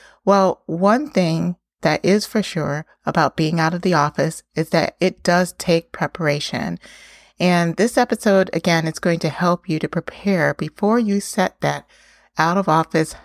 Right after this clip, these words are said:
notification. The importance is preparedness, and preparedness does take some time. It's really hard to put an out of the office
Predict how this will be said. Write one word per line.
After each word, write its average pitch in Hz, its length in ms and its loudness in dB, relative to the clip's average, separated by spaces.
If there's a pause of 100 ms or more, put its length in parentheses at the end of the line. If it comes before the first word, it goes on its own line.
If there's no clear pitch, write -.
(160)
notification. 151 1040 -4
The 196 100 4
importance 196 720 0 (380)
is 180 340 2
preparedness, - 1040 -4 (300)
and 180 120 2
preparedness 190 720 0
does 160 280 0
take - 260 -4
some 208 240 0
time. 160 540 0 (580)
It's - 300 -4
really 190 200 4
hard 196 500 2
to 185 120 -4
put - 260 0 (380)
an 180 80 0
out 170 240 2
of 180 160 -4
the 170 120 2
office 185 680 0